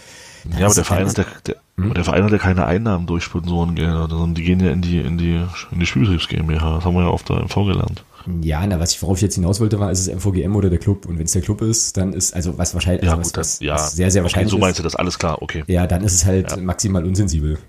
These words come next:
Speaker 2: um es mal vorsichtig auszudrücken, so. Also das
Speaker 1: Ja, war nicht gut. Also vor allem mit der, mit der Geschichte um den Wendt vorher.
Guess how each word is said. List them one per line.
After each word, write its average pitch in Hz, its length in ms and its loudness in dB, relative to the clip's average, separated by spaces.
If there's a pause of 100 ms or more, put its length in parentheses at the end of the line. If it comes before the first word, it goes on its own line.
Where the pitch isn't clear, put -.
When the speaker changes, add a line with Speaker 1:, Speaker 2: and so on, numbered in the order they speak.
(120)
Speaker 2:
um 92 60 -10
es 87 100 -8
mal 90 80 -2
vorsichtig 95 360 -2
auszudrücken, 82 460 -4
so. 78 180 -6
Also 80 200 -6
das - 200 -4 (160)
Speaker 1:
Ja, 85 280 -2
war 80 120 0
nicht 82 180 -4
gut. - 100 -2
Also 92 140 2
vor 90 140 2
allem 95 140 4
mit 95 100 2
der, 85 120 2
mit 92 140 0
der 87 100 2
Geschichte 87 380 -2
um 85 80 -4
den 87 140 0
Wendt 87 220 2 (160)
vorher. 80 440 0